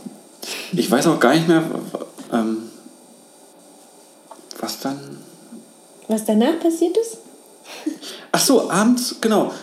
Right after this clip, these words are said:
Speaker 1: Danach bin ich dann halt so mit meinen, äh, vier, fünf Bier intus, ähm, zu so einem kleinen Zelt, Williams Green heißt es. Also ist nicht ganz klein, aber ist halt ein bisschen kleiner. Hab mir Courtney Barnett angeguckt, was ziemlich cool war.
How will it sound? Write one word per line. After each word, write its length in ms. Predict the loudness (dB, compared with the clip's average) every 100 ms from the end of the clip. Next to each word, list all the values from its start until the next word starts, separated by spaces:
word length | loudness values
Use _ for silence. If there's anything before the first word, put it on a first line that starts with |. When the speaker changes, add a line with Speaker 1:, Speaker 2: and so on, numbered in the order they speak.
| 0
Speaker 1:
Danach 380 | 4 4 2 2
bin 100 | 2
ich 100 | 4
dann 200 | 2 4
halt 180 | 2 4
so 220 | 4 6
mit 240 | 4 4
meinen, 560 | 2 0 0 -2 -4 -8 -16 -18 -16 -14 -14 -14 -12 -10 -6
äh, 140 | -4 -4 -4
vier, 240 | 0 2
fünf 240 | 2 0 2
Bier 180 | 4 4
intus, 380 | 4 4 2 -4 -14 -18 -20 -18 -4 2
ähm, 440 | 2 2 -2 -6 -12 -16 -16 -16 -20 -18 -4
zu 280 | 0 2
so 140 | 2 2
einem 180 | 2 2
kleinen 300 | 4 4 4
Zelt, 320 | 4 4 6
Williams 380 | 4 4 2 2
Green 340 | 4 4 4
heißt 260 | 2 2 2
es. 220 | 2 0
Also 300 | -6 -6 -10
ist 160 | -10 -12
nicht 160 | -6
ganz 300 | -2 -2 0
klein, 180 | 0 0
aber 240 | 0 0 0
ist 180 | 0
halt 120 | -2 0
ein 80 | 0
bisschen 280 | 0 -2
kleiner. 400 | 0 0 2 0 -6 -16 -20 -4
Hab 120 | 2
mir 140 | 2 2
Courtney 340 | 2 4 4
Barnett 360 | 4 4 4 4
angeguckt, 420 | 0 -2 -2 -2
was 200 | -4 -2
ziemlich 360 | 2 2 2 4
cool 120 | 4
war. 280 | 6 4 0